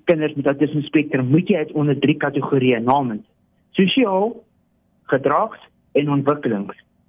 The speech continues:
Nou, as 'n mens veral kyk na die sosiale kant van autisme, is dit basies die, die ge-, die sukkel met om sosiaal te kommunikeer.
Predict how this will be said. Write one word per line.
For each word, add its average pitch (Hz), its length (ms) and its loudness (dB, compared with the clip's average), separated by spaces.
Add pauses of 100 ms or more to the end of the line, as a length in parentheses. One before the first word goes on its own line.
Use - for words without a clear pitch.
(380)
Nou, - 180 2
as 220 180 -2
'n 285 80 2
mens 269 160 4
veral 196 200 2
kyk 190 180 0
na 170 80 2
die 151 80 2
sosiale 151 440 0
kant 143 220 -2
van 143 120 2
autisme, 131 680 0 (400)
is 190 240 2
dit - 260 0
basies 135 580 0 (380)
die, 175 400 2 (800)
die 143 220 4
ge-, 117 380 -4
die 170 420 2 (140)
sukkel 156 440 -2 (560)
met 143 280 2
om 147 320 2
sosiaal 165 380 2
te 165 80 -2
kommunikeer. 151 800 0